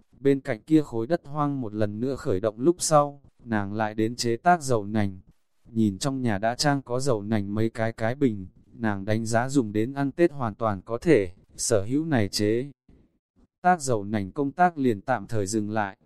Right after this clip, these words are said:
Tới rồi tháng tư mạt, Khương Gia Tông hai vợ chồng mang theo bọn họ khuê nữ tới cửa, làm Lâm Uyển Uyển thoáng giật mình. Bọn họ một nhà chính là hồi lâu chưa từng tới cửa, tính tính nhật tử không sai biệt lắm có hai tháng,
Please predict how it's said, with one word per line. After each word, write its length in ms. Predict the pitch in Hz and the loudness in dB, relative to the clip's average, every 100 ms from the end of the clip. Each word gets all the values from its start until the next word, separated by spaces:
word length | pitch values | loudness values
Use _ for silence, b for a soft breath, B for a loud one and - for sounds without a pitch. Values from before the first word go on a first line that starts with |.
| _ _ _ _ | _ _ _ _
Tới 180 | 120 127 | -2 -2
rồi 240 | 135 127 101 | 0 -2 -2
tháng 220 | 110 123 | -6 -2
tư 200 | 156 147 | 2 2
mạt, 280 | 123 104 - _ _ - | 4 0 -2 _ _ -12
Khương 240 | 156 147 131 | -4 -4 0
Gia 200 | 139 135 | 0 0
Tông 260 | 156 143 | -2 -2
hai 260 | 131 147 139 | 0 0 0
vợ 200 | 131 104 | 0 0
chồng 280 | 120 104 107 | 0 -2 0
mang 180 | 139 135 | -2 0
theo 200 | 151 143 | -2 -2
bọn 240 | 131 107 | -2 -2
họ 220 | 117 110 | -2 -4
khuê 260 | 98 156 147 | -2 0 2
nữ 220 | 135 151 123 | 2 -2 0
tới 180 | 120 | -2
cửa, 360 | 135 156 110 95 - _ | -2 -2 -2 -2 -8 _
làm 240 | 107 104 95 | -4 -2 0
Lâm 240 | 131 147 | -2 0
Uyển 220 | 135 92 87 | 0 -2 -2
Uyển 180 | 104 87 | -4 -2
thoáng 280 | 110 123 | -6 -4
giật 180 | 139 139 | -4 -6
mình. 340 | 107 107 95 92 _ _ _ _ - | -2 -4 -4 -12 _ _ _ _ -6
Bọn 200 | 127 120 | -2 -2
họ 220 | 117 117 | -2 -4
một 220 | 107 107 | -4 -6
nhà 220 | 107 107 92 | -4 -4 -2
chính 260 | - 120 151 | -4 -4 -4
là 100 | 104 | -4
hồi 240 | 110 101 | -2 -2
lâu 220 | 117 147 143 | 0 0 2
chưa 200 | 160 147 | 2 2
từng 240 | 123 98 | 0 -6
tới 220 | 107 117 | -2 -2
cửa, 360 | 131 156 101 85 - _ | -2 -2 -2 -2 -10 _
tính 200 | - 113 | -6 -6
tính 280 | 117 113 143 | -4 -6 -4
nhật 140 | 156 - | -4 -6
tử 160 | - 98 | -4 -4
không 240 | - 151 | -4 -4
sai 260 | 139 156 147 | 0 2 2
biệt 200 | 139 107 104 | 2 -2 0
lắm 240 | 110 123 | -2 -2
có 160 | 117 120 | -4 -4
hai 220 | 147 147 | -2 -2
tháng, 400 | - 104 127 | -2 -4 -4